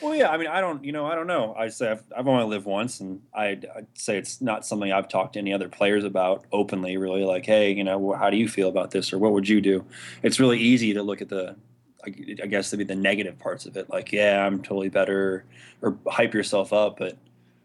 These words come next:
at, at the end of the day, that's just the way it works out, and you have to make the most of the situation you're in. And I'm,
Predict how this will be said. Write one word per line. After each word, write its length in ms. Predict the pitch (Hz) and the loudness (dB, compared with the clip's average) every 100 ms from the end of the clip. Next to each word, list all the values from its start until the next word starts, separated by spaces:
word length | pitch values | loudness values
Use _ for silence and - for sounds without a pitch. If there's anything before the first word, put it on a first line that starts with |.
| _ _ _ _ - | _ _ _ _ -2
at, 140 | 107 | -2
at 140 | 104 104 | 0 0
the 80 | 110 | 2
end 100 | 107 | 2
of 60 | |
the 60 | 98 | 0
day, 360 | 101 113 110 | 2 2 4
that's 180 | 95 95 | 0 -2
just 180 | 95 - | -6 -8
the 60 | 98 | -6
way 120 | 95 | -6
it 80 | 92 | -6
works 220 | 90 - | -6 0
out, 260 | 107 95 | 2 2
and 80 | 90 | -2
you 60 | 98 | -10
have 80 | 95 | -8
to 60 | |
make 160 | 95 92 | -8 -8
the 80 | 98 | -4
most 300 | 101 98 - | -4 -4 -6
of 40 | |
the 60 | 95 | -8
situation 560 | - - 101 95 - | -4 -4 -2 -6 -6
you're 100 | 92 | -2
in. 160 | 104 98 | 2 2
And 200 | 101 - | 0 -2
I'm, 180 | 120 123 | 2 0